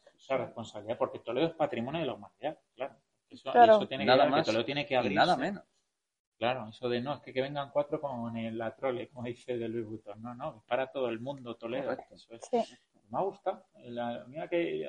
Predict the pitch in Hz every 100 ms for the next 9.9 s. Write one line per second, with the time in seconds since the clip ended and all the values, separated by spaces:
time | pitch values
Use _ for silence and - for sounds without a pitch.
0 | 131 156 151 147 - 156 - 175 170 165
1 | 160 160 160 151 151 147 147 143 143 _
2 | _ _ 143 143 139 139 139 135 135 135
3 | 147 175 - _ _ _ _ - 110 107
4 | - 107 127 151 - 147 113 110 107 104
5 | 131 - 110 113 - 113 113 110 117 151
6 | 170 - 120 139 151 - 156 - 139 147
7 | 139 131 - 120 - 135 - - 135 135
8 | 131 131 151 156 156 123 131 120 - 110
9 | - 135 - 131 104 - 110 101